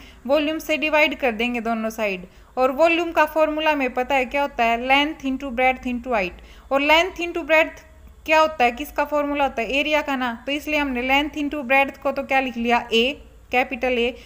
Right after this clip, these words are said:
और into में जो हाइट है वो एक तरह से है तो लेंथ ही, डिस्टेंस ही, इसलिए इसको कैपिटल एल से डिनोट कर दिया। क्लियर है। तो ये क्या हो गया, व-, अ, इसमें लेफ्ट हैंड साइड में हमें क्या मिल गया, work upon volume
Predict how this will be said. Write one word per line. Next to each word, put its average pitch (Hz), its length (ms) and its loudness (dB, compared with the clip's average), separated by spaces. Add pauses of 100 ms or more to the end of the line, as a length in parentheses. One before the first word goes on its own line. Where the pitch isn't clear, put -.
(220)
और 269 100 0
into 339 300 -2
में 339 140 0
जो 320 160 -2
हाइट 254 440 0
है 208 180 -2
वो 233 140 -4
एक 311 180 -4
तरह 277 200 0
से 269 120 -10
है 254 280 0
तो 285 200 -2
लेंथ 285 420 0
ही, 269 220 -6
डिस्टेंस 277 580 -4
ही, 269 100 -6
इसलिए 269 340 -4 (300)
इसको 277 260 0
कैपिटल 285 520 0
एल 269 200 2
से 294 180 -2
डिनोट 247 380 -4
कर 220 120 -2
दिया। 185 300 -6 (500)
क्लियर 294 280 0
है। 220 100 0 (140)
तो 254 60 -2
ये 269 120 -2
क्या 285 200 2
हो 285 100 2
गया, 220 260 0 (1400)
व-, 233 240 4 (160)
अ, 233 140 -2
इसमें 240 680 -4 (120)
लेफ्ट 285 320 2
हैंड 277 140 0
साइड 277 240 0
में 285 120 0
हमें 254 180 0
क्या 262 160 0
मिल 262 120 -2
गया, 247 280 2
work 285 320 0 (760)
upon 277 420 0
volume 254 420 2